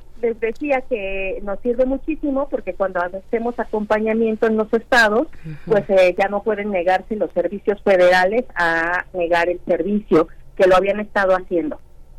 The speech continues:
Speaker 2: Sí, Adriana, exactamente, ¿qué decidió la Corte, esta primera sala de la Suprema Corte de Justicia de la Nación?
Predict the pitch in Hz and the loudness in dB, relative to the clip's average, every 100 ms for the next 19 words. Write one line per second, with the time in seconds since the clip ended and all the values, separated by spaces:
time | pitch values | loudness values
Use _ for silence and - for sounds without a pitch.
0 | - - - - - 226 185 - - - | -20 -20 -20 -10 -2 -2 -2 -10 -16 -2
1 | 220 254 254 - 254 - - 349 320 311 | 2 4 4 2 -2 -4 0 4 4 2
2 | - 320 302 302 277 226 226 226 - 214 | 2 2 4 2 2 4 4 4 2 4
3 | 196 - 196 175 180 - 196 - 214 185 | 2 2 0 2 -2 0 -2 -2 -2 0
4 | 185 175 - 175 165 156 147 139 - 156 | 2 0 0 0 2 2 0 -2 -4 -2
5 | 160 151 151 143 143 - 147 151 139 117 | -2 -2 -4 -4 -6 -10 -8 -6 -4 -6
6 | - 101 | -6 -10